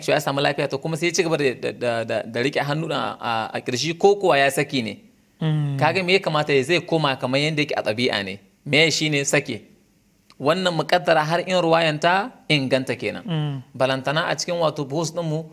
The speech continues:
Speaker 1: wannan ruwayan la wujuda laha, sannan kuma ba zai ta inganta ba saboda kamar ƴan uwanta ta shiga cikin kwandon shara. In har
Speaker 2: Mm.
Speaker 1: mun ci karo ita za mu mata wato munakasha ta karatu ne.
Speaker 2: Mm.
Speaker 1: Za mu tattauna ta, tattaunawa ta karatu, ita ma za mu saka ta a cikin kwandon shara.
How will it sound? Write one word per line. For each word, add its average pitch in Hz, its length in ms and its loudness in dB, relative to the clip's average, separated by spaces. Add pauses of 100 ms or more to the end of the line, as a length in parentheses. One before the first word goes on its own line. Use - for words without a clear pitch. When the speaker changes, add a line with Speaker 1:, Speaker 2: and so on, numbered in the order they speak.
(200)
Speaker 1:
wannan 151 300 0
ruwayan 151 380 2 (180)
la 147 240 4
wujuda 143 360 2
laha, 123 220 2
sannan 135 300 -4
kuma 156 220 -2
ba 131 100 2
zai 156 160 0
ta 151 80 -4
inganta 117 420 -2
ba 117 60 -6
saboda 127 240 0
kamar 120 220 -2
ƴan 131 180 -2
uwanta 131 240 -2
ta 107 60 -10
shiga 104 200 -2
cikin 113 180 -8
kwandon 101 280 -4
shara. 90 260 -4 (280)
In 165 100 2
har 175 160 4
Speaker 2:
Mm. 175 60 0
Speaker 1:
mun 175 160 0
ci 180 100 0
karo 180 180 0
ita 151 120 -2
za 156 100 0
mu 147 80 -4
mata 143 180 -4
wato 123 220 -2
munakasha 131 480 -2
ta 131 100 -4
karatu 104 380 -2
ne. 92 160 -10 (180)
Speaker 2:
Mm. 139 380 -4
Speaker 1:
Za 147 160 2
mu 139 120 -6
tattauna 143 460 0
ta, 160 220 -2 (240)
tattaunawa 147 560 0
ta 156 120 -2
karatu, 156 520 -2 (300)
ita 160 180 -2
ma 160 160 0
za 160 140 0
mu 143 60 -4
saka 139 260 -4
ta - 80 -4
a 107 60 -2
cikin 135 220 -4
kwandon 120 300 -2
shara. 101 320 -2